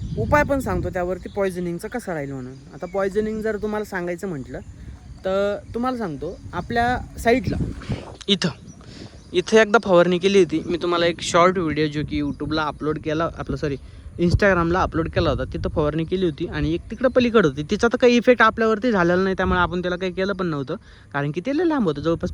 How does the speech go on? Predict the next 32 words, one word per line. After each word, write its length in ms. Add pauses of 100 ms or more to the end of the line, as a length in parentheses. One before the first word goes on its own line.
(280)
चार 160
पाचशे 760
मीटरवरती 640
होतं, 200
नाही 140
का, 60 (840)
पाचशे 460
फुटावरती 520
होतं, 220
सॉरी, 300
पाचशे 320
फुटावरती 460
होतं. 180 (480)
आता 140
त्यामध्ये 340
मला 160
भरपूर 320
जण 140
असे 200
म्हणले 220
की 120
पॉयझनिंगचं 640
वगैरे 260
असू 220
शकतं. 220 (1400)
ठीक 140
आहे, 80
आपण 220
ती 60
गोष्ट 260
मानू 240
शकतो. 340